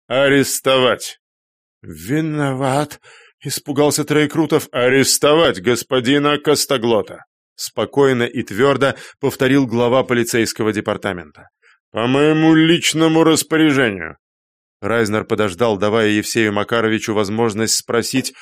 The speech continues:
об официальной бумаге на сей счет, которую, конечно же, приставу полагалось иметь, отправляясь на исполнение столь деликатного поручения. Но Троекрутов предусмотрительно не осмелился на такую дерзость.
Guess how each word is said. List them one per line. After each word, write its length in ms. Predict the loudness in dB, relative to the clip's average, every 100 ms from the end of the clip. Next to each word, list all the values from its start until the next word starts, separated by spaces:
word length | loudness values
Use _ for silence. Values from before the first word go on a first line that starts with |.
| -14 -6
об 160 | -2
официальной 640 | -2 -2 0 0 0 -2
бумаге 500 | -2 -2 0 -2 -2
на 120 | -2 -2
сей 200 | -2 -2
счет, 340 | 0 -2 -2 -14 -20 -6
которую, 440 | -2 2 2 2
конечно 520 | 0 2 0 0 -2
же, 140 | -4 -4
приставу 540 | -2 -2 -2 -2 -2
полагалось 600 | -2 -2 0 0 0 -2
иметь, 360 | 0 0 -2 -8 -20 -6
отправляясь 680 | -6 -2 -2 2 2 2 0
на 160 | 0 -2
исполнение 680 | 0 -2 0 0 2 0
столь 340 | 0 0 0 0
деликатного 760 | -2 -2 -2 -4 -2 -4 -4
поручения. 640 | -4 -6 -4 -6 -6 -10 -18 _ -20 -20 _
Но 280 | -2 0 2
Троекрутов 720 | 2 2 2 0 0 0 -4
предусмотрительно 960 | -4 -2 -2 0 -2 -2 -4 -4 -2 -2
не 160 | 0 -2
осмелился 840 | -2 -2 0 2 0 -2 -4 -4
на 120 | -4
такую 400 | -4 -4 -4 -4
дерзость. 560 | -2 -4 -4 -10 -12